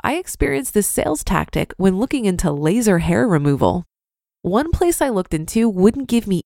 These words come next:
any information over the phone. I was forced to come in for a consultation. And then, if I didn't buy that very moment, the price would have doubled the next day.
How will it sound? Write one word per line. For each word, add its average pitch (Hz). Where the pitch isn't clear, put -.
any 240
information 185
over 160
the 151
phone. -
I -
was 220
forced 247
to 247
come 262
in 240
for 202
a 180
consultation. 165
And 214
then, 285
if 208
I 208
didn't 269
buy 175
that 220
very 208
moment, 170
the 202
price -
would 269
have 180
doubled 202
the 160
next -
day. -